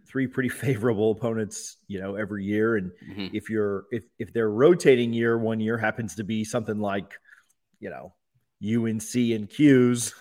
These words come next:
Speaker 1: <laughs> they're gonna, <laughs> they're gonna wreak havoc and go five and oh in those games and have a great shot to get there. So, all right, I wanna look really quickly at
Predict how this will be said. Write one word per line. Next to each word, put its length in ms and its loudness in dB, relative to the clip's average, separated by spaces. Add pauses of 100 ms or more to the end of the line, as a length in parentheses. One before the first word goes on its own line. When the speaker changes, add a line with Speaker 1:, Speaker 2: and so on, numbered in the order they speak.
(200)
Speaker 1:
<laughs> 320 -2
they're 100 2
gonna, 320 0 (260)
<laughs> 240 -16
they're 420 -8
gonna 220 2
wreak 280 -6
havoc 380 0
and 140 -8
go 140 -2
five 300 -4
and 80 -6
oh 100 -4
in 80 -4
those 180 -6
games 320 -6
and 180 -8 (400)
have 120 -8
a 40 -4
great 220 -4
shot 240 -8
to 80 -16
get 180 -8
there. 160 -8
So, 240 -2 (440)
all 100 6
right, 100 10
I 80 8
wanna 220 8
look 320 8 (140)
really 260 4
quickly 680 0
at 340 -2